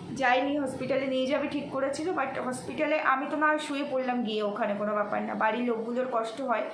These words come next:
আমার হাজব্যান্ডও সবেমাত্র অসুস্থতা থেকে উঠলো, যার কারণে বাড়িতেই অক্সিজেনের ব্যবস্থা করে আমাকে অক্সিজেন দেওয়া হয়েছে, তা না হলে আমি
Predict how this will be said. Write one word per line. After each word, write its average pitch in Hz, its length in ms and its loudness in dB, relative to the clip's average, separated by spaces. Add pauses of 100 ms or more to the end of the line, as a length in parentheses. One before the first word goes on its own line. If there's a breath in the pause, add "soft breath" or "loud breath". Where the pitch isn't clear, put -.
(300 loud breath)
আমার 254 200 2
হাজব্যান্ডও 254 680 2
সবেমাত্র 254 640 0
অসুস্থতা 254 500 -2
থেকে 262 260 -2
উঠলো, 233 340 -4
যার 226 280 2
কারণে 247 400 2
বাড়িতেই 240 500 0 (380 loud breath)
অক্সিজেনের 285 540 0
ব্যবস্থা 254 400 2
করে 285 360 2
আমাকে 240 320 0
অক্সিজেন 240 500 -2
দেওয়া 226 200 6
হয়েছে, 262 580 0
তা 226 120 0
না 233 140 2
হলে 254 160 0
আমি 262 160 2